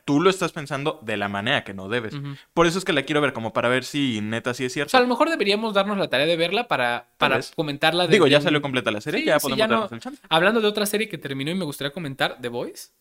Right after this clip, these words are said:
Speaker 2: No lo comentamos. Ya tiene igual un par de semanas que, que terminó.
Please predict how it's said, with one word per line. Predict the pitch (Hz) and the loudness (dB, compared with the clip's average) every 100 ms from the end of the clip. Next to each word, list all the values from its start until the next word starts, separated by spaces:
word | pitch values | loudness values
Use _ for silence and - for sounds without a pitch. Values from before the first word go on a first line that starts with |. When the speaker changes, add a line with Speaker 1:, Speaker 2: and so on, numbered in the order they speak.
| _ _ _ | _ _ _
Speaker 2:
No | 156 156 | -4 0
lo | 160 160 | 0 -2
comentamos. | 143 135 147 147 240 - - _ _ | -8 -8 -6 -6 -6 -10 -16 _ _
Ya | - 180 | -2 0
tiene | 175 165 160 | 0 0 0
igual | 139 135 143 | 0 0 -2
un | 151 | -2
par | 151 147 | -2 -4
de | 151 | -4
semanas | 147 143 143 | -6 -6 -6
que, | 127 104 _ _ - | -8 -12 _ _ -8
que | 165 | -4
terminó. | 147 127 123 143 - - | -2 -4 -6 -6 -8 -12